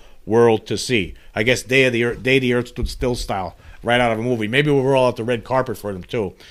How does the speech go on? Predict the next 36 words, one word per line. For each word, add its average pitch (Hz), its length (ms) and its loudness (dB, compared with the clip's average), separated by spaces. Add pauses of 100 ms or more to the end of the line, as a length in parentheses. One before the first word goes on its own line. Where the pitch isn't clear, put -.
And 110 140 -6
then 131 80 -2
we'll, 127 240 0 (140)
all 135 240 4
of 123 120 2
our, 113 240 0
uh, 107 200 -6
political 127 480 0
leaders 113 260 0
will 104 120 -4
sit 110 200 -6
down 120 220 0
and 107 80 -4
have 104 120 -2
a 104 40 -4
dinner 110 320 -4
with 95 160 -6
them. 82 180 -14 (1300)
According, 104 400 -8
you 95 60 -10
know, 82 160 -12 (340)
I'm 82 100 -12
being 87 160 -6
facetious. 82 640 -10
Anyway, 95 300 -6
speaking 190 420 2
exclusively 143 600 2
to 117 100 -2
the 107 80 -4
Mirror, 101 400 -4 (300)
Mister 139 260 -2
Geller 143 320 4
said, 135 240 0
"I 156 100 2
think 214 280 -2
th-, - 160 -16